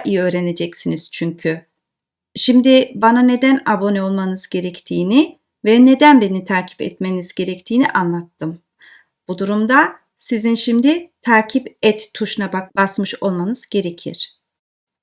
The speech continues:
Akusatifi ben şimdiye kadar her zaman tablolarla falan öğrettim.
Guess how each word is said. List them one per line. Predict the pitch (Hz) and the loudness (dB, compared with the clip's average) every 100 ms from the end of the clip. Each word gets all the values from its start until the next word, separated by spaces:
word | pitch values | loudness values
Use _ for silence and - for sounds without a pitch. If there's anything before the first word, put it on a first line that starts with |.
| _ | _
Akusatifi | 214 214 277 294 277 294 285 - - 277 269 269 - - | -2 0 -2 0 0 2 2 0 0 4 6 6 4 -2
ben | 214 226 233 240 | -2 2 4 2
şimdiye | - 254 269 285 | 2 4 6 4
kadar | 285 285 285 294 | 2 2 4 4
her | 277 294 277 | 4 4 4
zaman | 269 262 254 247 | 4 4 4 2
tablolarla | 247 247 226 214 208 202 | 0 0 2 2 0 0
falan | - 196 190 | -4 -4 -2
öğrettim. | 170 165 170 170 - 156 165 | -2 -4 -6 -8 -6 -4 -4